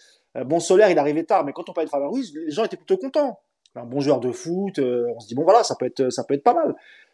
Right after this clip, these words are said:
Euh, mais ensuite, dès qu'ils arrivent, ces joueurs-là, mais i-, il faut, il faut faire quoi au P S G pour que, pour, pour, pour que, pour que les joueurs qui arrivent, les, ces bons joueurs qui arrivent, euh, soient aussi meilleurs dans leur cl-, dans leur club, euh, précédent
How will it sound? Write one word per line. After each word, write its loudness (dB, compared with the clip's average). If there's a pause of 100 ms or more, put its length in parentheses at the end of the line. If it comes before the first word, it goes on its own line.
(120)
Euh, 0
mais 2
ensuite, 4
dès 4
qu'ils 0
arrivent, 6
ces -4
joueurs-là, -2 (640)
mais -6
i-, -8
il -6
faut, 0
il -2
faut -4
faire 2
quoi 6
au 2
P 2
S 6
G -2
pour -16
que, -20
pour, -10 (180)
pour, -6
pour -8
que, 2
pour -8
que 0
les 4
joueurs 2
qui -2
arrivent, 0
les, 0
ces -2
bons -6
joueurs 0
qui -4
arrivent, -2 (460)
euh, 4
soient 0
aussi -8
meilleurs 2
dans -6
leur -2
cl-, -4
dans -6
leur -2
club, -6
euh, -8
précédent -6